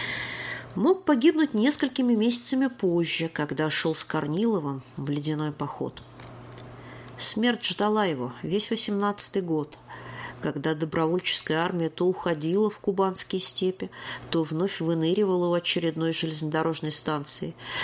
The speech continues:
чтобы отбить у краснопузых эшелон с патронами или провиантом. Арцулову везло.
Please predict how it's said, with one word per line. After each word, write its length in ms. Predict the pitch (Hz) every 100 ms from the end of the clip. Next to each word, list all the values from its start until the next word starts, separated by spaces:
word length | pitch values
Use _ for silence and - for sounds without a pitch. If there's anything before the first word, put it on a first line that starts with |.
| -
чтобы 420 | - - 151 151
отбить 380 | 156 151 185 -
у 20 |
краснопузых 840 | - 160 - 151 151 151 151 147 -
эшелон 420 | - 156 147 147
с 80 | -
патронами 640 | - 135 147 165 165 147
или 120 | 139
провиантом. 640 | 139 135 127 120 113 - 147 - - - - - - - - - - -
Арцулову 540 | 214 226 - 285 262 240
везло. 480 | 208 202 208 180